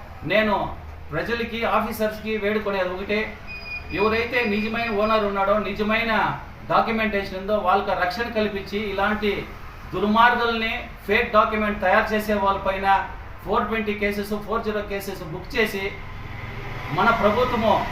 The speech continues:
వచ్చిండే ప్రభుత్వము ఇమ్మీడియట్గా వీళ్ళపైన యాక్షన్ తీసుకొని, ఏదైతే నేను సుమారు పది, పదిహేను కోట్లు వీళ్ళ నుంచి నాకు రెవెన్యూ రావాల్సి పడుతుందో నా బాడీలో, అవంతా రికవర్ చేసి ఇచ్చి, నన్ను రక్షించి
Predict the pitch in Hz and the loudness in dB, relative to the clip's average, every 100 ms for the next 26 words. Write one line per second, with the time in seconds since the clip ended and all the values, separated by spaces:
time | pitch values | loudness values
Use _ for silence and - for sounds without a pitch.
0 | - - - - 180 - 240 233 214 233 | -6 -8 -6 -4 -2 0 0 2 4 6
1 | 240 220 226 208 214 233 233 240 226 226 | 4 4 2 2 0 0 2 2 2 0
2 | 208 208 214 - 220 233 233 220 214 - | 0 0 0 2 2 0 -4 -2 -4 -2
3 | 196 214 208 185 208 214 220 240 226 214 | -2 -2 -4 -2 0 0 0 0 0 0
4 | 208 196 196 214 - - 202 214 208 208 | -2 -4 0 2 2 0 -4 -2 0 0
5 | 190 208 220 220 226 202 208 208 214 214 | -2 -2 -2 -2 -2 -2 0 0 0 -2
6 | 202 190 185 175 208 226 220 190 214 214 | -2 -2 -2 -4 -4 -2 0 2 2 2
7 | - 202 - 196 185 180 170 165 185 190 | 0 -4 -2 -2 0 0 0 2 2 0
8 | 180 170 160 - - 226 208 220 196 220 | -2 -4 -4 -6 -2 -2 0 -2 -2 0
9 | 226 226 220 202 208 214 220 214 - - | 2 2 0 0 -2 0 0 0 -6 -4
10 | 160 180 180 185 233 214 196 202 | -2 0 -2 -2 -4 -2 -2 -2